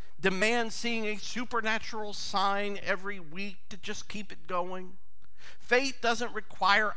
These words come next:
absolute proof, because it isn't really faith then.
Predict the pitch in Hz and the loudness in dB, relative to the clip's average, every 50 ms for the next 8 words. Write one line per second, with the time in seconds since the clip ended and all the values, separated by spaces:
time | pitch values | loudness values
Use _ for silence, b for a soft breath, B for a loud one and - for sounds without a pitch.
0 | - - 180 208 - - - - 226 208 208 226 220 - - - - - 190 190 | 0 2 2 2 2 0 -2 -2 -2 -2 -2 -4 -4 -4 -4 -4 -2 -2 -2 0
1 | 202 208 208 - - - - - - - - - - - - - 277 - - 277 | -2 -2 -2 -2 -4 -4 -2 -2 -4 -4 -4 -4 -4 -4 -2 -2 -2 -2 -2 -2
2 | 247 294 262 294 311 294 294 302 285 - 254 277 294 294 285 285 269 - - - | -2 -2 -2 -2 -2 -2 -2 -2 -4 -2 -2 0 0 0 0 -2 -2 -2 -2 0
3 | 254 254 302 302 277 - - - 165 165 143 127 120 113 | 0 0 0 -2 -2 -4 -4 -2 -2 -2 -2 -2 -2 -2